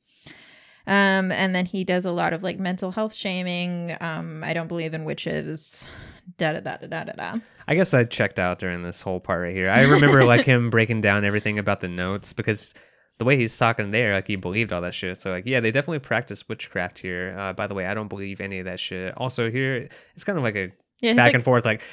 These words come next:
Speaker 2: here's all the shit that actually happened. I don't personally believe in it.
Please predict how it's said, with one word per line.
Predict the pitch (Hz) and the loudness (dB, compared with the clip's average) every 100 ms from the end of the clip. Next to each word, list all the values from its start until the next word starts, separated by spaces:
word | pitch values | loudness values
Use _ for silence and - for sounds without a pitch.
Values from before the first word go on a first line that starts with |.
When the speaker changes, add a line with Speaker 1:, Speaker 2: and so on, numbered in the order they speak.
| - | -2
Speaker 2:
here's | 170 160 | 2 6
all | 156 | 4
the | 135 | 4
shit | 135 127 | 0 2
that | 107 104 | 4 4
actually | 110 113 | 4 2
happened. | 101 101 104 - - - | 2 2 -2 -8 -14 -4
I | 185 | -2
don't | 139 | 0
personally | 113 - 98 | -2 -2 -4
believe | 95 98 | -4 -4
in | |
it. | 104 | -4